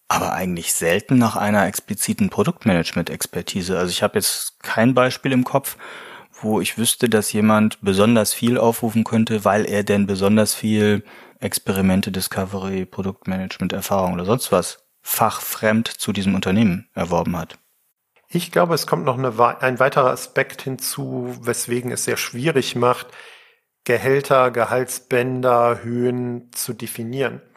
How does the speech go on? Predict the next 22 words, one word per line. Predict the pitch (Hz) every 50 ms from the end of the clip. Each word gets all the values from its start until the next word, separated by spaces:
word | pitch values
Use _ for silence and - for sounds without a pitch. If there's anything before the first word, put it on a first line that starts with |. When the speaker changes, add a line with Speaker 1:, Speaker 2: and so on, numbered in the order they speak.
| _ - - - - - _ -
Speaker 2:
Die | 127
Rolle | - 123 143 196 233 170
des | 131 -
Product | - - 165 185 170 143 - -
Owners | 165 131 127 139 135 - -
ist | - - - - -
in | - 135 120
meiner, | 120 120 123 135 135 135 135 135 131 131 131 131 127 127 127 - _ - -
in | - 127 120 120
meiner | 120 127 139 135 113
Wahrnehmung, | 123 123 131 139 143 139 139 139 135 135 135 123 113
hat | 127 -
Tim | - - 131 127
eben | 139 131 117 120
auch | 131 135
schon | - - 143 135
gesagt, | 123 120 113 131 127 123 - -
ja | 127 120
mit | 120 120 117 - -
sehr | - - - - - 127 123
viel | - 131
Verantwortung | - - 123 - 127 143 - - 120 113 - - 123 120 120 143 -